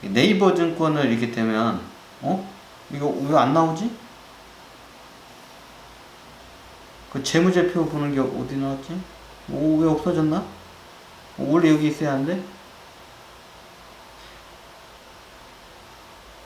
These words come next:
응? 응? 어디 갔지? 이-, 이-, 시장 지표.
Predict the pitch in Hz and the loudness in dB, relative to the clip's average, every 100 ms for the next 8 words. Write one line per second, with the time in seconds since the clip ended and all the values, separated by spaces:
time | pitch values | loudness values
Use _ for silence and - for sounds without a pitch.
0 | - - - - - - - - - 151 | -20 -20 -20 -20 -20 -20 -20 -20 -14 -2
1 | 202 - - - - - - 143 240 311 | -2 -2 -8 -20 -20 -20 -16 -4 -4 -4
2 | - - 135 135 135 262 - - - - | -8 -8 -2 -2 -2 -6 -10 -20 -20 -20
3 | - - - - - 123 120 123 127 90 | -20 -20 -20 -20 -12 -10 -10 -10 -12 -14
4 | 85 - - 104 - - - - - 156 | -14 -16 -16 -16 -18 -18 -18 -16 -10 -2
5 | 156 143 - - 98 | 0 -2 -6 -10 -10